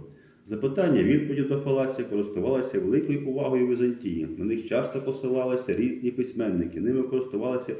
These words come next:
укладачі різних збірників. До основних заслуговують згадувані відомі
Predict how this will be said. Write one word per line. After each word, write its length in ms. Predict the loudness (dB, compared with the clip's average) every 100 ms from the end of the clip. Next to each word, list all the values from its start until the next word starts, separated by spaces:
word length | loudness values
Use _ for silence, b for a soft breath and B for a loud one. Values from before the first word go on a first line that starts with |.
| -8
укладачі 720 | -6 -2 -2 -2 -2 -2 -4 B B
різних 340 | 0 2 0
збірників. 640 | 0 2 4 4 2 -4 -10 -14 B B B -6
До 40 |
основних 360 | 0 2 4 4
заслуговують 640 | 4 2 6 8 6 4 -8 -18 -10
згадувані 560 | -2 0 2 2 4
відомі 500 | 4 2 4 4 2